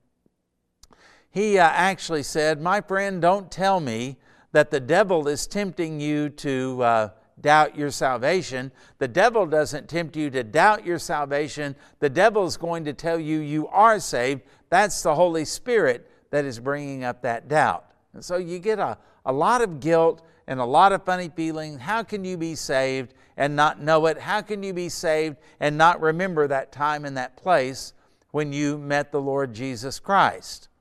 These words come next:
Well, in here in the Bible,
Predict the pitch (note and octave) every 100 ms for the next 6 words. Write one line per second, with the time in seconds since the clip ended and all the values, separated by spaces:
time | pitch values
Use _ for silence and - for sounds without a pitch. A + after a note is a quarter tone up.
0 | _ _ B2+ D#3 G3+ F#3 _ _ _ _
1 | _ _ _ - G#3+ A#3+ G3+ A3+ A#3 F3+
2 | E3 D#3 C#3 F3 G#3 D3+ B2+ C#3+